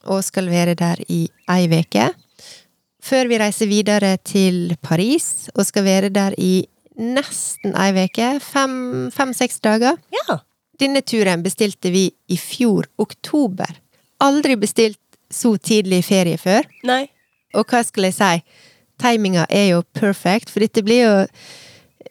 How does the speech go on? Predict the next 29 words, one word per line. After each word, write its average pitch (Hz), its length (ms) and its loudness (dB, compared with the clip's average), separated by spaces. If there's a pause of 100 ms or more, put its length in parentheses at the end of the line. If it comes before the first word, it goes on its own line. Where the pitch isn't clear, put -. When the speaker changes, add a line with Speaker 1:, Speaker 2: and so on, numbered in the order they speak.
(160)
Speaker 1:
vi 226 240 0
trodde 226 420 0
jo 233 120 4
at 190 240 0
vi 202 160 2
var 190 180 2
tidlig 202 500 0
ute 196 220 0
og 185 80 4
gjorde 185 420 2
superkupp, - 880 -2
eh, 170 120 2
på 170 380 0
ferie. 196 540 2 (560)
Men, 240 220 0
eh, 233 100 0
dette 247 260 -4
blir 233 180 2
jo 233 60 0
sikkert 247 340 -2
tidenes 220 540 2 (240)
dyreste 214 680 0
ferie. 185 460 2
Speaker 2:
Ja, 196 200 0
på - 180 -8
grunn 214 240 2
av 185 160 2 (140)
så, 233 240 0
slik 269 420 -4